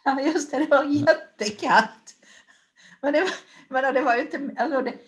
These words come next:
Speaker 1: normalt när de jobbar så rör de ju sig jättemycket. Och det är klart att man rörde ju sig här också, men inte,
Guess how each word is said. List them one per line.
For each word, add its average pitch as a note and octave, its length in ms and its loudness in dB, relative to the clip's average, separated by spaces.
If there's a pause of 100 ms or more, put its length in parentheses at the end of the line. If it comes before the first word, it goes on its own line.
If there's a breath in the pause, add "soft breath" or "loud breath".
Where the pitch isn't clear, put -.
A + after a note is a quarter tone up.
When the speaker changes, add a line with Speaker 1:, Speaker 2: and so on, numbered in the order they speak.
(440 loud breath)
Speaker 1:
normalt C#4+ 680 4
när A3+ 100 2
de C4+ 220 2
jobbar C4+ 460 4
så A3+ 160 -2
rör B3+ 360 4
de C4 200 0
ju A3 100 -4
sig G3 260 -4
jättemycket. A3 540 -8
Och G3+ 100 -4
det A3+ 80 -6
är A3+ 40 -14
klart C#4+ 260 -2
att A3+ 120 -6
man F#3+ 240 -2
rörde A3 340 2
ju F3+ 100 -8
sig F#3 200 0
här G#3+ 360 2
också, F3 320 -8
men F3 140 -4
inte, F3 520 -2